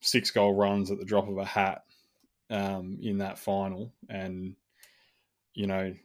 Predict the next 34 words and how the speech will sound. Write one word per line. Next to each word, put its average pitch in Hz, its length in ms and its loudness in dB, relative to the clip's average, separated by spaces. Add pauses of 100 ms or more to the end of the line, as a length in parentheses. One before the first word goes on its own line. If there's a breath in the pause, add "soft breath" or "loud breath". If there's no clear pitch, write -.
(100)
that 107 180 4
was, 92 180 -6 (800)
yeah, - 240 -10
I 110 120 -6
mean, 135 220 -2
I 139 60 0
mean, 123 200 6
look, 101 180 0 (440)
put 139 140 8
aside 113 420 8
my 104 80 4
team 101 340 0
won, 123 320 -4 (460)
the, 110 140 4
the 107 180 -2
scoring 117 640 6
power 101 520 0 (100)
was 101 340 -4
incredible 98 580 0
from 98 180 -6
both - 240 -10
sides. - 460 -10 (720 loud breath)
The 110 100 2
way 110 260 12
they 101 160 6
both 101 300 4
took - 240 -4
it 104 60 2
away 98 240 4
from 101 160 -2
each 98 180 -4
other 101 160 0
multiple 98 420 0
times. 92 600 -6